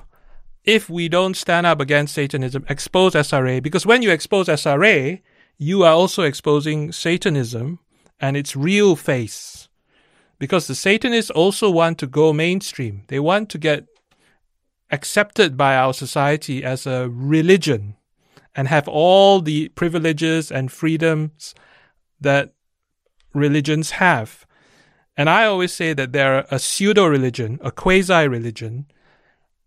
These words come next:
uh, because if they can have religious recognition as a religion, then, for example, any serial killer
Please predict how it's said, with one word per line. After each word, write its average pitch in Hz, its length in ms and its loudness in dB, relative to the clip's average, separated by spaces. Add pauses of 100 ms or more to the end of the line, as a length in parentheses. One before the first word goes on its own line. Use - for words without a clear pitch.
(140)
uh, 131 240 -2
because 143 720 -2 (1700)
if 170 200 4
they 196 360 4
can 175 220 -2
have 151 340 -2 (160)
religious 165 840 -2 (720)
recognition 151 720 0 (840)
as 202 240 0
a 147 60 -4
religion, 147 540 -4 (560)
then, 196 340 4 (220)
for 180 280 4
example, 185 500 2
any 190 220 2
serial 202 500 4
killer 135 480 2